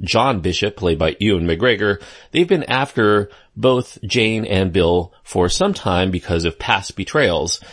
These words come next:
And Bill informs Jane to get prepared because they are coming and maybe she should actually get moving. After dropping off their young daughter with a friend, Jane tries to enlist the services of a former lover named Dan Frost, who's a, also a bit of a gunslinger.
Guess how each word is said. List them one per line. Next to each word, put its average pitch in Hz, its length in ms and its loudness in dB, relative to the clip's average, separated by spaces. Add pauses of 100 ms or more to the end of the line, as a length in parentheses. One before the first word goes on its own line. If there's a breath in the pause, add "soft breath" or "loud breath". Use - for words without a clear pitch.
(340 loud breath)
And 117 460 0
Bill 151 300 4
informs 117 420 0
Jane 104 300 -2
to 101 180 -4
get 98 180 -2
prepared 110 440 -2
because 90 340 -2
they 110 200 -2
are 101 220 0
coming 90 520 -2
and 87 400 0
maybe 123 260 -2
she 135 220 0
should 120 440 -4
actually 131 340 -2
get 117 180 -4
moving. 95 400 -2 (440 loud breath)
After 135 240 -2
dropping 147 360 0
off 139 160 0
their 110 100 -2
young 107 260 2
daughter 101 320 2
with 101 160 -2
a 104 40 -4
friend, 95 360 0
Jane 90 280 0
tries 82 320 -2
to 87 100 0
enlist 82 300 0
the 90 80 -2
services 87 580 -2
of 87 140 0
a 82 60 0
former 139 420 0
lover 95 320 2
named 82 240 0
Dan 92 260 0
Frost, 92 460 0
who's 82 200 -2
a, 80 140 0 (300 loud breath)
also 156 260 0
a 104 80 2
bit 113 160 0
of 95 80 -4
a 87 80 0
gunslinger. 90 720 0